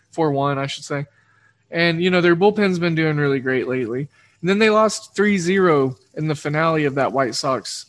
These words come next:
series, which is no tough or no easy task. Six and four in their last ten. And,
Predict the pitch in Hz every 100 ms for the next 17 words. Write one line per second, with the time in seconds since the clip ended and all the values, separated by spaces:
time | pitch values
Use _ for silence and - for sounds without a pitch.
0 | _ - 151 147 143 135 - _ _ _
1 | _ _ _ _ _ - 143 143 151 170
2 | 180 156 170 147 - _ _ _ _ -
3 | 156 170 160 175 156 151 156 147 120 -
4 | - _ _ _ _ _ _ - 220 -
5 | 208 196 196 190 190 185 180 175 - 180
6 | 185 180 165 - _ _ _ _ _ _
7 | _ _ _ _ _ _ _ _ _ _
8 | _ _ - 151 160 156 151 147